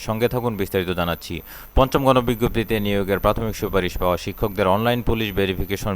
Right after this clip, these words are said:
বিরুল ফরম পূরণের কার্যক্রম শুরু করতে স্বরাষ্ট্র মন্ত্রণালয়ের সুরক্ষা সেবা বিভাগে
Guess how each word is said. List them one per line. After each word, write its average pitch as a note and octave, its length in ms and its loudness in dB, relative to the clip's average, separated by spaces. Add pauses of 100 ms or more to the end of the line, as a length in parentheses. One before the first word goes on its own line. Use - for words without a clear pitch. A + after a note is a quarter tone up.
(100)
বিরুল F#2+ 300 2 (100)
ফরম G#2 300 4
পূরণের G#2 340 4 (440)
কার্যক্রম A#2+ 440 2 (280)
শুরু A#2 280 2
করতে G#2 300 0 (280)
স্বরাষ্ট্র G2+ 380 0
মন্ত্রণালয়ের F2 720 0
সুরক্ষা A2 360 0 (100)
সেবা F#2+ 200 0 (100)
বিভাগে F2 280 0